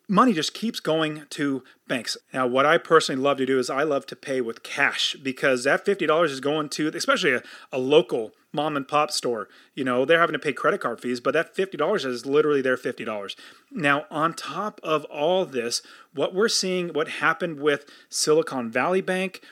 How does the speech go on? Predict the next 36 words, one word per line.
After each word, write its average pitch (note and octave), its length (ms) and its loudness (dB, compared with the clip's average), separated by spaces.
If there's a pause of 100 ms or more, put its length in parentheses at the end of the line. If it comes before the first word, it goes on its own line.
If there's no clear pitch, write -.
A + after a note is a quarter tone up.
(100)
what D3 160 0
we're C#3 100 -2
seeing D#3 400 -2
with C#3+ 320 2
Signature F3+ 640 0
Bank F3+ 340 0
as D3 320 -4
well, D3+ 420 2
has D3+ 280 0
been D3+ 340 -2
stopped - 640 0 (240)
by D#3 280 0
the E3+ 120 0
regulators D#3+ 580 0
for D#3+ 160 0
an C#3+ 60 2
entire D3+ 360 0
week D#3 260 -4
now. F#3+ 280 -2 (280)
We C#3 120 -4
haven't D3 240 -2
been D#3 140 0
able D#3 160 -2
to C3 80 -2
trade C#3+ 340 -2
that C#3+ 140 0
stock. - 360 -4
I C#3+ 80 0
actually C#3+ 220 -2
own C3 140 -6
stock C#3+ 440 -4
in C#3 60 -8
Signature D3+ 400 -4
Bank C#3 280 -2
for C3+ 120 -4
some C#3+ 280 -4